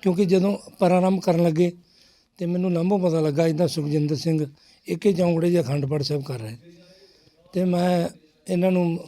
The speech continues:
ਕਿਹਾ, ਮੈਂ ਕਿਹਾ ਵੀ ਘਰ ਦੇ ਵਿੱਚ ਫੋਨ ਕਰਕੇ ਪੁੱਛਦੇ ਆ ਵੀ ਸੱਚੀ ਗੱਲ ਹੈ ਕਿ ਜਾਂ ਵੈਸੇ ਕਰਨ ਡਏ ਆ। ਉਹਨੇ ਜਿਹਨੂੰ ਇਹਨਾਂ ਦੀ ਮਾਤਾ ਜੀ ਨੇ ਫੋਨ ਲਾਤਾ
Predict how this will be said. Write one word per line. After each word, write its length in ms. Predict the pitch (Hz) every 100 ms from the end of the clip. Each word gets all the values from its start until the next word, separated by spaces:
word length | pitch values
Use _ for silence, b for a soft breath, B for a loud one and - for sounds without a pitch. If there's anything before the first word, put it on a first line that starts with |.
| -
ਕਿਹਾ, 240 | 180 165 170
ਮੈਂ 160 | 170
ਕਿਹਾ 180 | 165 180
ਵੀ 140 | 185 165 b b b b b _ -
ਘਰ 280 | 208 - 185
ਦੇ 120 | 156
ਵਿੱਚ 260 | 156 165 165
ਫੋਨ 240 | 139 165
ਕਰਕੇ 260 | 156 165 170
ਪੁੱਛਦੇ 360 | 175 175 190
ਆ 40 | 185
ਵੀ 180 | 196 220
ਸੱਚੀ 380 | - 151 190
ਗੱਲ 180 | 185 180
ਹੈ 80 | 190
ਕਿ 120 | 190
ਜਾਂ 180 | 190 185
ਵੈਸੇ 280 | 160 147 175
ਕਰਨ 240 | 185 156
ਡਏ 120 | 135 123
ਆ। 40 | 117 B B B B -
ਉਹਨੇ 200 | 208 220
ਜਿਹਨੂੰ 260 | 220 220 214
ਇਹਨਾਂ 180 | 220
ਦੀ 80 | 220
ਮਾਤਾ 300 | 208 180 165
ਜੀ 100 | 175
ਨੇ 80 | 180
ਫੋਨ 300 | 143 147 135
ਲਾਤਾ 300 | 123 113 117